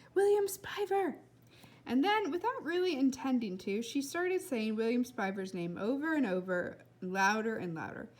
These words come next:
William Spiver, William Spiver, William Spiver, William Spiver, William Spiver, William Spiver, William Spiver. There was no way he would be able to hear her, of course. She knew that. But she couldn't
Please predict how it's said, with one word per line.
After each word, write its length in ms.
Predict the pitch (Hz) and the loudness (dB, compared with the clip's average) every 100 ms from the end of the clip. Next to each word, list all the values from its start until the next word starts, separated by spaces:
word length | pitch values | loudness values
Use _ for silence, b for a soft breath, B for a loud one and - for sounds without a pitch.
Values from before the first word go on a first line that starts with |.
| B B | B B
William 200 | 302 359 | 6 6
Spiver, 420 | 370 403 381 285 - B | 6 4 4 4 0 B
William 220 | 294 349 | 4 6
Spiver, 480 | 359 - 392 370 240 B B | 6 4 4 4 0 B B
William 280 | 277 392 415 | 6 8 6
Spiver, 580 | 415 392 381 403 392 262 | 4 4 6 6 2 2
William 300 | 330 403 392 | 6 6 6
Spiver, 600 | - 381 381 415 392 320 | 2 4 4 6 4 4
William 300 | 349 392 392 | 6 6 4
Spiver, 580 | - 381 403 392 370 | 2 4 4 4 2
William 340 | 311 370 403 453 | 4 8 8 8
Spiver, 460 | 453 453 440 440 427 | 6 6 8 8 6
William 300 | 427 440 466 | 8 8 6
Spiver. 600 | 453 453 466 466 381 - - - - b b b b - | 6 8 8 8 4 2 -6 -20 -20 b b b b -4
There 140 | 214 | -2
was 180 | 240 226 | -2 0
no 240 | 247 302 | 0 2
way 440 | 320 214 170 - 208 _ b b | 2 0 -2 -6 -12 _ b b
he 140 | - | -4
would 160 | 208 185 | -2 0
be 180 | 180 202 | 0 0
able 180 | 214 - | -2 -6
to 120 | 180 | -8
hear 240 | 175 403 | -4 -2
her, 180 | 311 180 | 0 -2
of 100 | 151 | -4
course. 420 | - - 214 - - | -8 -6 -6 -8 -12
She 220 | - 226 | -6 -2
knew 280 | 208 294 277 | 2 4 2
that. 240 | - - - b b b _ - | 0 -8 -14 b b b _ 0
But 360 | 254 208 - | 2 2 0
she 200 | - 262 | -6 -6
couldn't 420 | 240 359 370 392 | -4 0 0 0